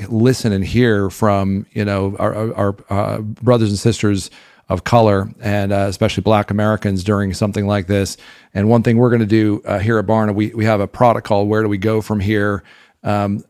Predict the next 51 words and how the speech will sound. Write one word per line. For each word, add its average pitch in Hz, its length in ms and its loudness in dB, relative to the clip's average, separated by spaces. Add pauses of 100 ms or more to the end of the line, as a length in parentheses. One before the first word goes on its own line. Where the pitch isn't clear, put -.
(120)
how 117 240 2
U 117 260 2
S 104 120 -2
Christians 107 460 -2
feel 127 260 2
about 107 200 2
racism 104 580 -2
and 98 140 -4
what 107 140 -2
they 104 100 0
believe 101 320 -2
it - 80 -8
will 101 80 -6
take 107 260 -4
to 101 100 -6
move 95 200 -2
forward. 104 580 -2 (380)
And 101 100 -2
it's 101 80 -8
based 107 240 0
on 107 100 -2
a 101 40 -2
research 104 420 -2
study 104 220 -2
we 101 100 -2
did 104 140 0
with, 98 260 -4
uh, 101 320 -2
a, 62 400 -10 (140)
a 110 40 -4
good 104 140 -2
friend, 101 260 -2
Jack 104 280 0
Alexander. 98 760 -2 (340)
And 113 140 0
we've 110 100 2
got, 110 260 2 (100)
uh, 107 220 -4
a 113 60 -2
way 120 220 4
for, 110 220 0
we're 113 220 0
gonna 117 180 2
offer 113 180 2
this 104 140 -2
as 92 60 -6
a 95 40 -2
free 110 240 0
download 101 480 0
for 101 140 -4
people 98 500 -2